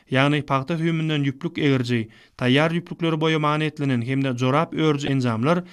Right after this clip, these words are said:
häzirki wagtda netijeli işledilýär. Husus kärhananyň esasy bölümleriniň biri bolan ýüplük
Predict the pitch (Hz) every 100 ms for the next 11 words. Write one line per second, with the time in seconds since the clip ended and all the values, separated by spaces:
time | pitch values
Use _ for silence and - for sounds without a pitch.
0 | - - 127 131 135 180 180 180 156 151
1 | 151 127 131 127 143 131 131 113 104 _
2 | _ - _ _ - 151 131 143 131 139
3 | 135 143 139 131 127 131 143 139 135 131
4 | 139 131 135 139 139 135 131 151